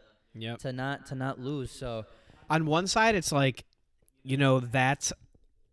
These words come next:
Speaker 1: that's a sign of a championship team
Speaker 2: True.
Speaker 1: who can pull out results like that, um,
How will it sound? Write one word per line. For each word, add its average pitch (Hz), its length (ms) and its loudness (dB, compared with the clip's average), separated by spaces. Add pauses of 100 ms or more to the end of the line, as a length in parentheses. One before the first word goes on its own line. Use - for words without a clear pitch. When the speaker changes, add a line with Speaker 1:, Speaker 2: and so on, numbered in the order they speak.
(880)
Speaker 1:
that's 139 260 0
a 180 60 0
sign 131 380 0
of 131 140 -6
a 120 40 -4
championship 113 640 -6
team 131 380 -8 (220)
Speaker 2:
True. 131 240 -4 (260)
Speaker 1:
who 135 160 0
can 120 220 -4
pull 127 180 0
out 127 160 -2
results 123 400 -8
like 127 180 -8
that, 127 380 -6
um, 110 420 -12